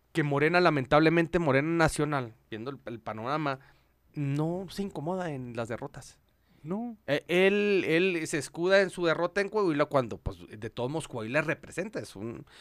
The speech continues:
Speaker 1: es un estado importante del norte para manejar la política nacional, pero, pues, se escuda, obviamente, por haber ganado en el Estado de México. Pero el daño a los coahuilenses se los deja, eh, de, dado a Morena cuando tú tienes, puede haber tenido una muy buena oportunidad de los números.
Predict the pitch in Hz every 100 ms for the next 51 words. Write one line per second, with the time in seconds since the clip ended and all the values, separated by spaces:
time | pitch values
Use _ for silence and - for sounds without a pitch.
0 | - - - - 143 151 - 156 175 147
1 | 117 110 131 139 180 151 139 139 139 -
2 | 143 - 107 92 101 123 143 120 127 151
3 | 160 165 170 160 170 - - - - -
4 | 196 196 - - 180 185 185 185 175 180
5 | 180 139 139 156 151 156 160 127 - 151
6 | 151 170 165 - 131 - - - - 135
7 | 117 113 180 233 202 120 104 127 190 160
8 | 101 107 - 139 120 - 113 104 104 117
9 | 151 147 113 95 90 76 104 101 110 143
10 | 151 135 - 113 113 127 143 - 143 147
11 | - 165 160 160 160 160 143 180 165 175
12 | 175 151 - 120 160 202 202 208 233 285
13 | 277 175